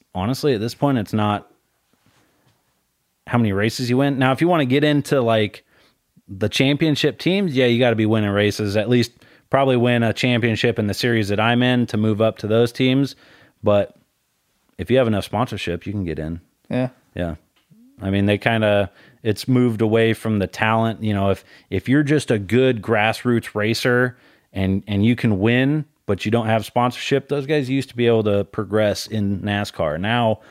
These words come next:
Speaker 1: there's so much money involved that if you can't find sponsorship, it doesn't matter if you can win, you're not gonna race. Especially with covid now, which screwed up. I had three good sponsors that were sponsoring f-, what were, for me, qualification races, right? So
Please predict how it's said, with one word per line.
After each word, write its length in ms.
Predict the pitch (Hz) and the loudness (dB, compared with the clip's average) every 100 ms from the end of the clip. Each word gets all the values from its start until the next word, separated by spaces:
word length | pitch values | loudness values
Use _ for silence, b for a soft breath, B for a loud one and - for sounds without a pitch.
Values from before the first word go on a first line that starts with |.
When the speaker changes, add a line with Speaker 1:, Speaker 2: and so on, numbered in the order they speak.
| B B B - | B B B -2
Speaker 1:
there's 240 | 98 92 | -2 -2
so 320 | - - 135 | -6 -2 0
much 260 | 127 120 - | 0 -2 -2
money 340 | 117 127 135 | 0 2 2
involved 540 | 107 92 90 90 87 85 | 0 0 2 2 0 -4
that 140 | 90 | -4
if 140 | 85 - | -4 -4
you 160 | 117 | -4
can't 300 | 147 147 120 | -2 -4 -2
find 220 | - 120 | -2 -2
sponsorship, 560 | 110 120 120 - 135 127 | -2 -2 -4 -2 -4 -4
it 60 | 90 | -4
doesn't 220 | 104 98 | -2 -2
matter 260 | 87 104 82 | -2 -2 -6
if 120 | - | -8
you 80 | 69 | -12
can 160 | 73 | -10
win, 180 | 80 82 | -8 -6
you're 100 | 80 | -6
not 180 | 87 73 | -6 -6
gonna 180 | 64 62 | -10 -10
race. 420 | 80 67 - - b b b - | -8 -10 -12 -18 b b b -8
Especially 760 | - - - 175 190 - 160 | -6 -6 -2 2 2 2 2
with 220 | 123 113 - | 2 0 -2
covid 460 | - 202 151 110 | 0 2 2 0
now, 480 | 101 98 95 95 95 B B | -2 -2 -2 -2 -4 B B
which 220 | 85 - | -14 -12
screwed 640 | - - 123 113 156 214 190 | -12 -10 -8 -2 2 4 4
up. 360 | 165 151 - b b b _ - | 2 0 -4 b b b _ -6
I 80 | 98 | 0
had 220 | 113 104 | 0 0
three 220 | - 131 123 | -2 -2 2
good 200 | 123 110 | 0 0
sponsors 560 | - 110 107 110 104 101 | -2 0 0 0 0 0
that 100 | 95 | -4
were 80 | |
sponsoring 800 | 92 - 107 101 107 98 95 90 - _ _ _ | -2 0 0 0 -2 -2 -2 -4 -8 _ _ _
f-, 180 | - - | -20 -20
what 320 | - 104 95 - | -6 -4 -4 -2
were, 240 | 110 104 | 0 2
for 160 | - 101 | 0 0
me, 280 | 110 110 | 2 0
qualification 760 | - 104 98 90 90 95 90 87 | 0 0 0 -2 -4 -2 -2 -6
races, 400 | 73 69 - 73 | -8 -10 -12 -8
right? 280 | 85 82 - | -6 -6 -6
So 320 | 87 82 | -4 -4